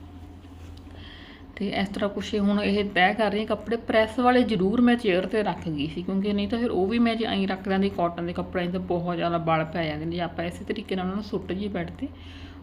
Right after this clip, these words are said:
ਉਹ ਮੈਂ ਨਾਲ ਦੀ ਨਾਲ ਕੱਢ ਕੇ ਮੈਂ ਕੁਰਸੀ 'ਤੇ ਰੱਖ ਗਈ ਸੀ, ਪਰ ਇਹ ਤੈਅ ਵਾਲੇ ਹਜੇ ਤੈਅ ਕਰਨ ਵਾਲੇ ਰਹਿੰਦੇ ਸੀਗੇ।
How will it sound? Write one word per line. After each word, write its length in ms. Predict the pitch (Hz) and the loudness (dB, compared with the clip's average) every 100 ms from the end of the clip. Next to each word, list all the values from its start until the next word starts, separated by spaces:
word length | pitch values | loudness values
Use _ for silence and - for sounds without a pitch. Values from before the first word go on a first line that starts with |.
| - | -4
ਉਹ 160 | 220 | 0
ਮੈਂ 100 | 247 | 4
ਨਾਲ 240 | 254 233 202 | 6 6 4
ਦੀ 80 | 202 | 4
ਨਾਲ 220 | 190 190 | 4 4
ਕੱਢ 220 | 185 180 | 2 0
ਕੇ 120 | 190 | 0
ਮੈਂ 140 | 214 214 | -2 -2
ਕੁਰਸੀ 320 | 202 - 196 | -4 -4 -4
'ਤੇ 160 | 185 | -2
ਰੱਖ 200 | 165 165 | -2 -2
ਗਈ 160 | 165 185 | -4 -4
ਸੀ, 120 | 190 | -4
ਪਰ 200 | - 202 | -4 -4
ਇਹ 180 | 202 214 | -2 -2
ਤੈਅ 260 | 214 190 196 | 0 0 0
ਵਾਲੇ 220 | 220 220 | 0 -2
ਹਜੇ 200 | 220 190 | -2 -2
ਤੈਅ 260 | 185 180 | -2 -4
ਕਰਨ 340 | 196 220 220 208 | 0 0 2 0
ਵਾਲੇ 240 | 202 185 | 0 0
ਰਹਿੰਦੇ 280 | 180 147 190 | 0 0 -2
ਸੀਗੇ। 300 | - 226 247 | -2 -4 -4